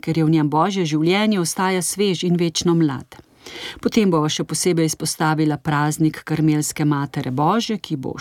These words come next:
šestnajstega julija, in peti svetovni dan starih staršev, ki ga je v cerkev vpeljal pokojni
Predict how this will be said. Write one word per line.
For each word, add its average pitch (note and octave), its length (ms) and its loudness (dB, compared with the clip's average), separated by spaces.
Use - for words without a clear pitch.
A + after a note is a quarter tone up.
šestnajstega D3 800 -2
julija, G3 360 2
in F#3 180 2
peti A#3 440 0
svetovni G3 560 0
dan D#3+ 300 4
starih D3 420 -2
staršev, C#3+ 600 -4
ki D3+ 240 -2
ga D3+ 100 2
je C#3+ 180 0
v D#3 100 2
cerkev E3 480 2
vpeljal D3+ 600 0
pokojni D#3+ 640 2